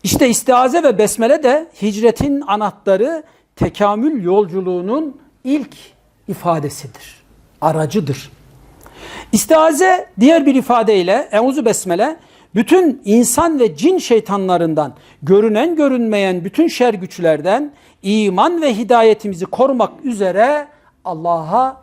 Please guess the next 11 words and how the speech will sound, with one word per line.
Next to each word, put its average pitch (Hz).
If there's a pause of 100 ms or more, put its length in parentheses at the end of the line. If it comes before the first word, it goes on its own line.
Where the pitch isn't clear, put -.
(100)
sığınmaktır. 151 (1120)
Şeytan 330
kelimesinin 233 (640)
uzaklaştıran 285
anlamına 269
geldiğini 214
göz 247
önünde 269
tutarak, 180 (380)
şeytan, 165 (680)
kelimenin 180